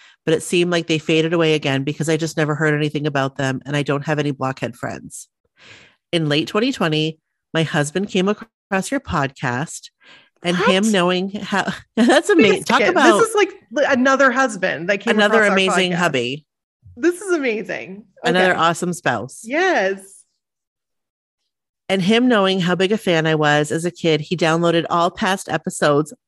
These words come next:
Speaker 1: and put them on my M P three player that I listened to at
Speaker 2: Oh my
Speaker 1: work.
Speaker 2: God, I love him. I
Speaker 1: I
Speaker 2: love
Speaker 1: just
Speaker 2: him
Speaker 1: got to
Speaker 2: so
Speaker 1: the beginning of
Speaker 2: much.
Speaker 1: twenty twenty-one episodes.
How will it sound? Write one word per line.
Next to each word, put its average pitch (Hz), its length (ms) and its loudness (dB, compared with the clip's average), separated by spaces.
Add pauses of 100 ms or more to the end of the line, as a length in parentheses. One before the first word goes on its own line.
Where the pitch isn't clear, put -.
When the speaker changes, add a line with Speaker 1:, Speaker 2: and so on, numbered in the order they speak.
(280)
Speaker 1:
and 226 160 0
put - 240 -6
them 269 100 0
on 254 60 4
my 240 120 2
M 220 180 0
P 240 120 0
three 254 220 0
player 196 260 0
that 185 120 0
I 185 80 2
listened 190 300 -4
to 214 140 -2
at 196 60 2
Speaker 2:
Oh - 40 -4
my 170 40 -2
Speaker 1:
work. 170 360 -2
Speaker 2:
God, - 100 -14
I 523 540 -6 (100)
love 508 80 -6
him. 466 80 2
I 480 140 -2 (580)
Speaker 1:
I 480 240 -6
Speaker 2:
love 233 100 2
Speaker 1:
just 254 160 0
Speaker 2:
him - 60 -12
Speaker 1:
got 233 160 -2
to - 60 -16
Speaker 2:
so 240 60 -14
Speaker 1:
the 240 60 0
beginning 208 420 0
of 196 100 0
Speaker 2:
much. - 40 -14
Speaker 1:
twenty 180 260 0
twenty-one 175 420 0
episodes. 151 920 -6